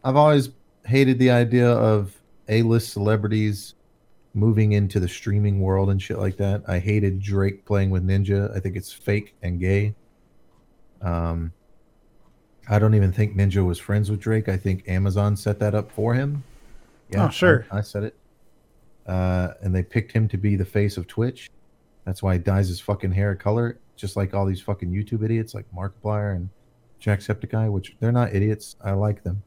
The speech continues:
Speaker 1: <laughs> I don't know why I said that. Uh, <laughs> I was just going, uh, sorry, I was just autopilot there for a second. Uh, I just, I never,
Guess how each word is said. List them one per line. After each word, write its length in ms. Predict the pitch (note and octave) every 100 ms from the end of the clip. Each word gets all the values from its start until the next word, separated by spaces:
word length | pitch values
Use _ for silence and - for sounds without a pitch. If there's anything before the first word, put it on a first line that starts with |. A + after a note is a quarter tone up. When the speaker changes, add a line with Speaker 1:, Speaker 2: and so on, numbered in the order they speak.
| _ - G5 _ _ _ B5+ C6+ B5 C6 A#5 _
Speaker 1:
<laughs> 20 | - - - - _ _ -
I 1160 | D#3+ - - - - - F3 _ _ - -
don't 120 | B2 B2
know 80 |
why 120 | A#2 A2+
I 40 |
said 240 | A2 B2+
that. 220 | A2+ G2 - _ _ _
Uh, 320 | B2+ B2 B2 A#2 - -
<laughs> 320 | B2+ - _
I 40 |
was 80 | C3
just 180 | B2 A#2+
going, 280 | C3+ B2 A#2
uh, 460 | A2+ G#2+ G#2 - G2+
sorry, 220 | A2+ G#2+
I 40 |
was 100 | G2+
just 140 | G#2 G2+
autopilot 600 | G#2 G#2+ G2+ G2 F#2+ F#2+
there 160 | F#2
for 140 | F2+ F#2+
a 40 |
second. 280 | F#2+ F#2+ G2+ _ _ _ _ _ _ _ _ _
Uh, 760 | G#2 G#1+ - - G#1 G#1 G#1 - - _ _ _ _ _ _ _ _ _ _ _ _ - _
I 120 | A#2+ A#2+
just, 340 | B2+ B2 - _ _ _ _ _ _ _ _ _ _
I 260 | G2+ A2 A2+
never, 640 | A#2+ B2+ B2 A#2+ A#2+ -